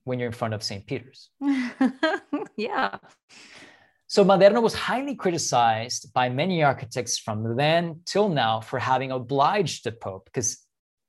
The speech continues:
Speaker 1: it ruined the symbol of the Vatican, or Saint Peter's,
Speaker 2: Mm.
Speaker 1: actually.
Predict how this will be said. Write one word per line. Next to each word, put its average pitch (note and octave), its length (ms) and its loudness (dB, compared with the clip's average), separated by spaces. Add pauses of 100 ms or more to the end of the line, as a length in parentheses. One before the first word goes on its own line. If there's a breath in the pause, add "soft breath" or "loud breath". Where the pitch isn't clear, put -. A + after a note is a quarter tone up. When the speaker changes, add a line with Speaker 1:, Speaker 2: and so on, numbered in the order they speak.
Speaker 1:
it C#3+ 140 -2
ruined E3+ 640 -2
the B2 140 -4
symbol D3 680 0
of A#2+ 180 -6
the B2 100 -4
Vatican, C#3+ 420 -6 (880)
or B2+ 240 0
Saint G#2 280 -6
Peter's, G#2+ 260 -4
Speaker 2:
Mm. G#2 60 -6
Speaker 1:
actually. G2 400 -10